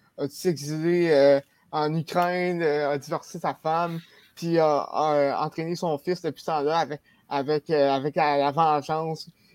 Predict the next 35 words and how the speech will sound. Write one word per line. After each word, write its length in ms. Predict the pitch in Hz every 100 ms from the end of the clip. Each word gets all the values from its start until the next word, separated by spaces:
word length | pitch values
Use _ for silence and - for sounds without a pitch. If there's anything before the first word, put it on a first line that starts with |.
| -
et 120 | 160
tout 180 | - 165
et 40 | 151
tout. 200 | 160 147 _ _ -
Euh, 360 | 156 160 160 160
mais 260 | 180 220 240
vraiment, 420 | - 185 180 220
ça 180 | 214 151
prouve 300 | - 196 -
qu'il 480 | 202 196 170 151
devait 580 | 143 208 151 190 226 214 - _ _
le 200 | 147 165
battre, 520 | 139 170 226 208 - _ _ -
non 260 | 180 220
seulement 460 | - 196 165 175 202
pour, 440 | - 165 180 180 175 _ _ _ _
tu 140 | - -
sais, 60 | - -
avoir 340 | 139 156 165
la 100 | 156
victoire, 360 | 139 - 185 196
mais 120 | 170
aussi 200 | 170 -
parce 180 | 175 -
que 160 | 180 - _ _
c'était 220 | - 160
tout 120 | -
son 240 | - 196 170
pays 260 | 175 202
qui 80 | 170
était 140 | 151
en 160 | 156 156
arrière. 440 | 143 143 180 196
Puis, 220 | 170 143 139 _ _ _
puis 460 | - 160 151 147